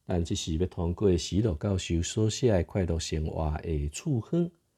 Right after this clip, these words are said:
第四十九贴的药方，宣言宣语，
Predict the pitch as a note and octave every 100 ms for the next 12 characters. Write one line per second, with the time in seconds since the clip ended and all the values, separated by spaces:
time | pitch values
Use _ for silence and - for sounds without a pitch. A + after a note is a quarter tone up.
0 | _ _ _ D2 C2+ C2 - E3 F2+ -
1 | G2+ G#2 - D#2+ D#2 - - E2 D2+ -
2 | C#3 D3 _ _ _ _ _ _ - D#2+
3 | D#2+ D2+ D2 E2 - - E2+ D#2+ F2 E3
4 | C3+